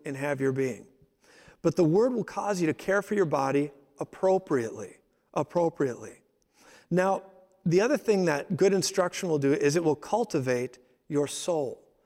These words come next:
Cultivate your soul. In other words, it will bring your will and emotions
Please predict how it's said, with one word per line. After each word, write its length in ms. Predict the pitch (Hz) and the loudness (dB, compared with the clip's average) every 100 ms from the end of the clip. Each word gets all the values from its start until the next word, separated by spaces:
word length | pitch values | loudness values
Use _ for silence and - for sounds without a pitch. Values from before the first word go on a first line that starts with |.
| _ _ | _ _
Cultivate 560 | - 214 214 151 135 139 | -4 -4 -2 -2 -2 -2
your 100 | 143 | -2
soul. 520 | - - 160 123 - - - - | -2 0 0 -2 -10 -20 -20 -4
In 140 | 175 | 0
other 140 | 208 220 | 4 4
words, 160 | 185 - | 4 4
it 100 | 185 | 4
will 120 | 185 | 4
bring 240 | 165 190 | 4 4
your 160 | 175 143 | 4 0
will 640 | 147 143 175 190 208 196 - | 0 4 4 4 2 -4 -4
and 200 | 160 143 | -2 0
emotions 840 | 139 151 202 220 - 123 120 - | 0 2 2 0 -2 -4 -6 -12